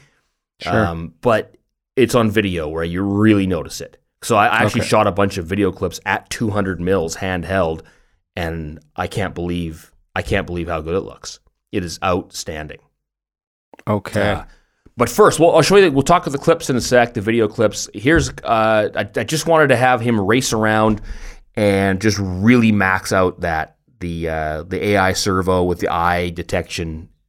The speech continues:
Speaker 2: and just see how the focus works. And spoiler alert, it works.
Speaker 1: Mm-hmm.
Speaker 2: Like,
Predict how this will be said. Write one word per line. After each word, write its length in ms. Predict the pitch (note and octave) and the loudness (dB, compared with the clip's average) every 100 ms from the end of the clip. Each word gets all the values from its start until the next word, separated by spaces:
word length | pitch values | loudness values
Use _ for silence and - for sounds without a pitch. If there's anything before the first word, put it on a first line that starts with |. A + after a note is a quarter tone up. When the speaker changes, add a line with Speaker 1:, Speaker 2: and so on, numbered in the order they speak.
| - | -12
Speaker 2:
and 180 | E2+ E2 | -10 -8
just 180 | F#2+ | -6
see 240 | - G#2+ E2+ | -4 -4 -4
how 300 | - F#2+ F2+ | -2 0 0
the 100 | E2+ | -2
focus 420 | F#2 E2 F2+ - | -2 -2 -4 -10
works. 480 | D#2+ D#2+ - - - _ _ _ _ _ _ - | -8 -8 -8 -16 -16 _ _ _ _ _ _ -10
And 800 | F2+ F2 F2 E2+ E2+ E2+ E2 E2 | -6 -4 -4 -4 -4 -4 -6 -8
spoiler 380 | - B2 B2 A#2 | 2 6 6 6
alert, 320 | A2 A2+ A2 | 6 6 2
it 140 | G#2+ | -6
works. 480 | - F2+ - - - _ _ _ _ _ - | -2 -4 -4 -12 -14 _ _ _ _ _ -2
Speaker 1:
Mm-hmm. 320 | A#2 G#2+ G2 F#2+ _ _ _ _ _ G2+ | 2 2 0 -4 _ _ _ _ _ -4
Speaker 2:
Like, 200 | F2+ | -4